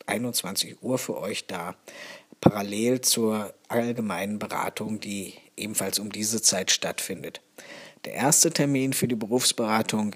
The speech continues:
ist am zehnten September, achtzehn bis einundzwanzig Uhr. Und ganz wichtig, es braucht keine Voranmeldung dafür. Den Ort und die genaue Zeit könnt ihr auch finden in der Agenda von T G N S. Dort,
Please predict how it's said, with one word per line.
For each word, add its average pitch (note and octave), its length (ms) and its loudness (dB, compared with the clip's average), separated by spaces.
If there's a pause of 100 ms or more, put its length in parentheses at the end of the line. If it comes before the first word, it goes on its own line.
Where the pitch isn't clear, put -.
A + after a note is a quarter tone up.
ist - 240 2
am F#2 160 -8
zehnten G2 400 -2
September, D3+ 760 0 (480)
achtzehn - 460 -2
bis - 160 2
einundzwanzig D#2+ 840 -2
Uhr. E3 300 4 (880)
Und C#3+ 260 2
ganz - 260 2
wichtig, A#2+ 480 0
es - 120 -4
braucht - 520 -4
keine G2+ 360 0
Voranmeldung E2 800 -2
dafür. - 480 0 (1600)
Den G#2 480 6
Ort C#3+ 400 6
und A2+ 160 2
die A2+ 60 0
genaue G#2 400 2
Zeit B2+ 420 4
könnt A2+ 340 6
ihr - 220 2
auch - 160 2
finden - 460 6
in G#2 200 -2
der - 180 0
Agenda A#2+ 500 2
von C#3 200 2
T B2 140 2
G A#2+ 180 0
N A2+ 120 2
S. G#2 480 6
Dort, - 360 -2